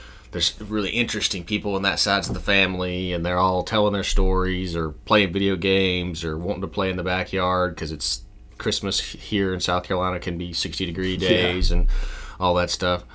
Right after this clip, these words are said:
Speaker 1: So, yeah, I mean, that, that's a really fun time, is just thinking about being back with my dad's family and really just relaxing and, and the fun of being with that side of the family.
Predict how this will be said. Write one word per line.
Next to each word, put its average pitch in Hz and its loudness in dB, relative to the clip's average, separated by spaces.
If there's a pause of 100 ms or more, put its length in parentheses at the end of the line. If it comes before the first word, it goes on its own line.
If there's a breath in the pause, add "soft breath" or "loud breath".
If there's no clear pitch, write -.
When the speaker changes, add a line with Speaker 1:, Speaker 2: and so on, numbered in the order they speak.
(220 loud breath)
Speaker 1:
So, 87 0 (280 loud breath)
yeah, 92 8
I 85 0
mean, 90 -2
that, 104 2
that's 113 0
a 101 0
really 95 2
fun 92 -2
time, 90 0
is 80 -4
just 82 -4
thinking 85 -6
about 80 -6
being 85 -2
back 82 -4
with 80 -6
my 80 -4
dad's 82 -4
family 80 -4
and 78 -6
really 104 2
just 82 -4 (360)
relaxing 80 0
and, 73 -6
and 76 -4
the 73 -8
fun 85 -2
of 73 -4
being 80 -2
with 73 -6
that 82 -6
side 82 -4
of 78 -4
the 73 -8
family. 80 -4